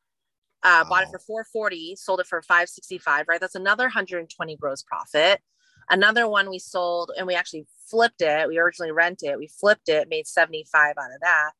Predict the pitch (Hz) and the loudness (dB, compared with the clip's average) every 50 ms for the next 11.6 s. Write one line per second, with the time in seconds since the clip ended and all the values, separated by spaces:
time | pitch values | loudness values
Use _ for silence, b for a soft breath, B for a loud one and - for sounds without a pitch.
0 | _ _ _ _ _ _ _ - 226 240 240 247 254 254 240 226 - _ - 220 | _ _ _ _ _ _ _ -2 0 0 0 -2 -4 -6 -6 -8 -12 _ -8 -4
1 | 208 202 196 196 202 202 196 190 196 202 208 214 226 233 - - - 190 175 - | 0 2 2 2 2 2 2 4 6 6 6 6 4 2 -2 -8 -6 -6 -6 -6
2 | - _ _ _ 196 196 202 - - 190 180 175 175 170 165 165 170 185 185 - | -6 _ _ _ 0 0 0 0 0 0 0 0 0 -4 -6 -6 -6 -6 -8 -8
3 | - 170 165 160 160 - - 165 160 160 160 160 160 160 170 - 170 165 165 - | -12 -12 -12 -14 -14 -4 0 2 2 4 4 2 0 -2 -4 -8 -10 -10 -10 -4
4 | - 175 175 175 170 165 156 - _ - 180 165 - 208 214 226 226 208 190 175 | 2 4 4 4 4 2 0 -4 _ -6 -8 -6 -4 -4 0 0 0 0 0 -2
5 | - - - - - 190 185 196 196 180 170 165 151 - _ - - 160 170 175 | -4 -4 -4 -2 0 0 0 2 0 -2 -2 -4 -8 -12 _ -6 -2 -2 0 0
6 | 170 151 147 135 135 143 147 156 - - _ _ _ _ _ _ _ _ _ _ | -2 -4 -4 -8 -10 -12 -12 -14 -16 -20 _ _ _ _ _ _ _ _ _ _
7 | - - - - 214 214 220 208 - - 185 180 180 180 180 180 175 107 175 180 | -18 -4 2 2 2 4 2 0 2 4 4 6 4 4 0 -4 -4 -2 0 0
8 | 170 165 165 160 165 170 - - 170 160 165 - 160 156 147 151 147 147 147 147 | 2 4 6 6 6 4 2 -4 -8 -10 -8 -6 -8 -6 -2 -2 -2 -2 0 0
9 | 160 160 - - - 156 147 - 143 143 143 139 139 - - - 190 220 208 160 | -2 -2 -2 -4 -8 -8 -4 -2 -2 -2 -2 -4 -8 -8 -6 -2 0 0 0 0
10 | 139 113 113 190 220 - _ _ _ _ _ _ _ _ _ _ - 170 175 170 | -4 -8 -10 -12 -12 -14 _ _ _ _ _ _ _ _ _ _ -2 -2 0 2
11 | 175 190 190 190 185 180 175 165 165 165 170 170 | 2 4 6 8 8 8 8 6 4 2 0 -4